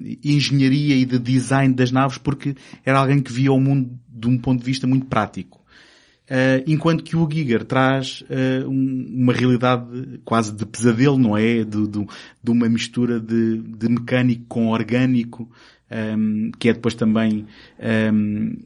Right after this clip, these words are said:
que depois tem, tem reflexo naquela criatura que eles encontram na nave alienígena,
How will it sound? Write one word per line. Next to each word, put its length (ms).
que 100
depois 260
tem, 180
tem 180
reflexo 540
naquela 420
criatura 580
que 120
eles 120
encontram 440
na 100
nave 260
alienígena, 760